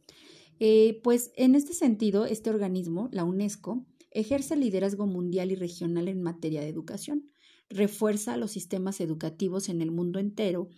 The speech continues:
y responde a los desafíos mundiales mediante la enseñanza con igualdad de género como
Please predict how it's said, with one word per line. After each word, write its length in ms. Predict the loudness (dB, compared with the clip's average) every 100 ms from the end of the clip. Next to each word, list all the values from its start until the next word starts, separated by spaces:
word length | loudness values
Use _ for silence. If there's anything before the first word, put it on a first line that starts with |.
| _
y 140 | -2 0
responde 500 | 0 -2 -4 -2 -2
a 60 |
los 160 | -4 -6
desafíos 520 | -8 -10 -8 -6 -4
mundiales 520 | -4 -4 -2 -4 -4
mediante 640 | -4 -2 -2 0 -2 -4 -6
la 100 | -8
enseñanza 760 | -8 -6 -4 -2 -2 -6 -10 -14 -20 -20 _ -2
con 200 | 0 0 -2
igualdad 460 | 0 0 0 -2
de 80 | -4
género 680 | -6 -6 -6 -6 -4 -6 -6
como 560 | -6 -4 -6 -8 -10